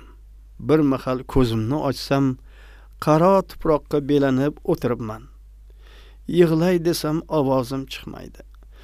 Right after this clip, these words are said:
Turay desam, madorim yo'q. Ot ham, zakunchi ham ko'rinmaydi. Cholim ham yerga tizzalab qolgan.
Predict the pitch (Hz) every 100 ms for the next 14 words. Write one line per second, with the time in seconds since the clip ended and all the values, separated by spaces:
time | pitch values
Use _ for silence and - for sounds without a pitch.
0 | - - - 117 117 147 147 147 156 147
1 | 151 143 131 143 139 151 165 110 - -
2 | - - - - - - 147 151 - -
3 | - - - 120 175 - 214 - - 294
4 | 190 196 - - - - - - - -
5 | - 160 160 170 - 165 151 - - -
6 | - - 135 165 151 131 139 - 131 120
7 | 123 120 - 110 104 90